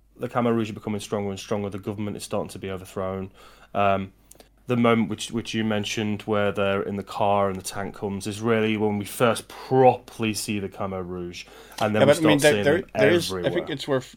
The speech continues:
Speaker 2: there, there is a moment before then, even where, um,
Speaker 1: There's two soldiers that are
Speaker 2: where,
Speaker 1: captured
Speaker 2: where
Speaker 1: in that
Speaker 2: Waterston,
Speaker 1: scene I talked
Speaker 2: yeah, where,
Speaker 1: about.
Speaker 2: where Waterston, Waterston, um, is captured and, uh, and Prawn are captured by the government forces when they go
Speaker 1: Oh, and
Speaker 2: go
Speaker 1: held.
Speaker 2: to,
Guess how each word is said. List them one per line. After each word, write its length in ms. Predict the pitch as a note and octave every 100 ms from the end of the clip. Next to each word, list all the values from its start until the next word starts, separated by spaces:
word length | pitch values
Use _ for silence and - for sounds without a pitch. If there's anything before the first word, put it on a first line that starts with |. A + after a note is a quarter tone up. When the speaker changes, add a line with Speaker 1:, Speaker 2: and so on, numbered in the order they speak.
| _
Speaker 2:
there, 180 | C3 C3 -
there 120 | C3+
is 140 | D#3
a 40 | C#3
moment 540 | C3 B2+ A#2+ A#2+ B2+
before 360 | A2+ - B2+ A#2
then, 320 | G2 G#2 -
even 300 | A2 G#2+ G#2+
where, 320 | G#2 G#2 G2+
um, 240 | F#2+ F#2+ F#2 _ - -
Speaker 1:
There's 160 | B2+ -
two 220 | - E3+
soldiers 400 | - D#3 C3+ B2+
that 80 | -
are 40 |
Speaker 2:
where, 100 | B2
Speaker 1:
captured 300 | D3 - -
Speaker 2:
where 80 | C3
Speaker 1:
in 40 |
that 40 | B2+
Speaker 2:
Waterston, 320 | C3 - A2
Speaker 1:
scene 40 | G#2
I 80 |
talked 200 | G2+ A2+
Speaker 2:
yeah, 80 | C3+
where, 140 | C3+ C3+
Speaker 1:
about. 120 | -
Speaker 2:
where 100 | B2+
Waterston, 520 | B2 B2 B2 B2+ A#2 - _
Waterston, 540 | - A#2 A2 A2 G#2+ G#2
um, 460 | F#2+ F2+ F2+ F2+ F#2+ - - _ -
is 140 | A2+
captured 400 | - A2+ - -
and, 360 | - G#2+ G#2 G2+
uh, 300 | G2 F#2+ F#2+ - _ -
and 100 | G#2+
Prawn 400 | - A2 F#2 G2
are 100 | -
captured 420 | G#2 A2+ G2+ - -
by 280 | - - G2+
the 120 | A2
government 500 | G#2 A#2 A2+ G2 G2+
forces 380 | - G2 - -
when 140 | - G2+
they 100 | G#2
go 260 | C#3 C#3+ -
Speaker 1:
Oh, 40 |
and 100 | B2+
Speaker 2:
go 60 | A#2+
Speaker 1:
held. 300 | A#2+ A2
Speaker 2:
to, 20 | G2